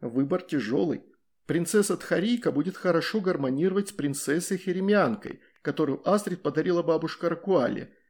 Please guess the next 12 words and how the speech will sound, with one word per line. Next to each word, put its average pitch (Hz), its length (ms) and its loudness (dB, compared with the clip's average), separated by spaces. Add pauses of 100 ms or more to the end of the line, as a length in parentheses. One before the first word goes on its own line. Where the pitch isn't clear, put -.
(120)
Зато 143 260 -2
принцесса 143 600 -4
Огриха 156 440 4
вдвое 127 300 0
больше 135 340 -2
остальных, 123 600 -2 (280)
у 139 100 -2
неё 139 240 2
отполированные 143 800 2
до 117 120 -2
блеска 123 460 -2
клыки. 139 560 -6